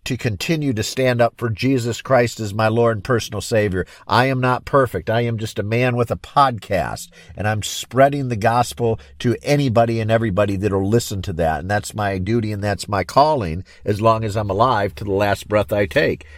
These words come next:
I will not sell Jesus out. I am a sinner saved by grace. And, and this pedophilic, demonic, uh, people, especially some of the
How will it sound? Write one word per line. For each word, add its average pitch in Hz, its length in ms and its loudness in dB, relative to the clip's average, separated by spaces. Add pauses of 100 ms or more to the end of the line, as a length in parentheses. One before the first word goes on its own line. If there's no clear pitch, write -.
(140)
I 107 160 2
will 110 160 0
not 113 260 0
sell 117 340 2
Jesus 113 560 0
out. 104 300 2
I 90 140 0
am 95 180 -4
a 87 60 -2
sinner 127 400 -2
saved 98 340 -2
by 107 200 2
grace. 95 540 -2 (480)
And, 110 380 2
and 113 220 2
this 117 260 0 (220)
pedophilic, 180 800 2 (360)
demonic, 131 920 0 (320)
uh, 101 260 4 (160)
people, 98 640 -2 (640)
especially 135 840 0
some 131 320 0
of 120 140 0
the 107 320 -2